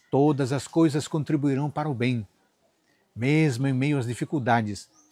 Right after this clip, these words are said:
Deus trabalha em nós para produzir frutos para a vida eterna. Só precisamos obedecer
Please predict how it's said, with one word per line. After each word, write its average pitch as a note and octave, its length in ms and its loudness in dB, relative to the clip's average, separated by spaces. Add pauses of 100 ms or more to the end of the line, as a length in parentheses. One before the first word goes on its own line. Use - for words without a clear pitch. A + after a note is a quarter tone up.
(280)
Deus A#2+ 180 -2
trabalha C#3+ 520 2
em A2 100 -4
nós A2+ 380 -4 (480)
para B2+ 180 0
produzir B2+ 480 0
frutos A3+ 460 -2
para A2+ 180 -2
a A2 40 -4
vida A2 220 -2
eterna. G2+ 460 -4 (580)
Só - 320 -6
precisamos C3+ 640 0
obedecer B2+ 640 -2